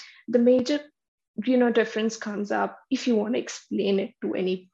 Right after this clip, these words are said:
company owner or, you know, your client or yourself as well. Uh, you'd be like, "Should I be just doing social media, like, organically? Should I put some ads in social media?" Well, it depends. It depends on what you want, uh,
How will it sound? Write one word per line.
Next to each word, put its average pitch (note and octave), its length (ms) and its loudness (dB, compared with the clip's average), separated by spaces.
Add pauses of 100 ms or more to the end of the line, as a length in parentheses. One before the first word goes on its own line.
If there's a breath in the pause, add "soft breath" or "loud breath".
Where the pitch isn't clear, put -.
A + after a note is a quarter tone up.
company G3 480 -2
owner F#3 340 -2
or, G#3 180 0
you - 140 -2
know, - 160 -6
your A3 220 4
client G#3 600 -2
or G3 140 -2
yourself C4 540 -6
as - 240 -8
well. F#3 160 -6 (520 loud breath)
Uh, A#3+ 240 4 (180)
you'd C#4+ 200 0
be C4+ 120 0
like, B3+ 300 0
"Should G#3+ 220 -4
I B3+ 140 0
be D#4 140 0
just B3 360 -6
doing C#4 320 -6
social C4 500 -6
media, B3+ 240 2
like, A#3+ 320 0
organically? A3+ 920 0 (200 loud breath)
Should C#4 200 -4
I C#4+ 140 2
put C#4 300 -2
some B3 320 -6
ads G3+ 380 0
in A#3 140 -2
social A#3 480 -4
media?" A#3 320 -4 (280 loud breath)
Well, C4+ 160 6
it B3 180 4
depends. B3 720 0 (140)
It G#3+ 120 2
depends A3 540 0
on G#3 360 0
what G3 260 -4
you F#3+ 320 -2
want, F#3 320 -2 (400 loud breath)
uh, A3 320 2